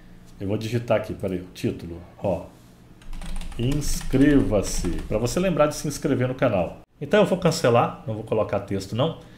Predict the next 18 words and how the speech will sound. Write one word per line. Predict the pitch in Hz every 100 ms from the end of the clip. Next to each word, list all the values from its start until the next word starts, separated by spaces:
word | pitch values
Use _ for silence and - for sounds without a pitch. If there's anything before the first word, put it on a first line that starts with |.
| - -
Eu | 104
vou |
tirar | 120 127 110
aqui | 104 113
o |
título, | - 190 - 98
apareceu | 98 135 165 - 117
aqui | -
a | 107
parte | 104 90 113
do |
título, | 117 - 196 127
eu | 110
vou | 107
deletar, | 107 104 - 165 - -
cliquei | 127 117 113
em |
cima. | 117 - 208 208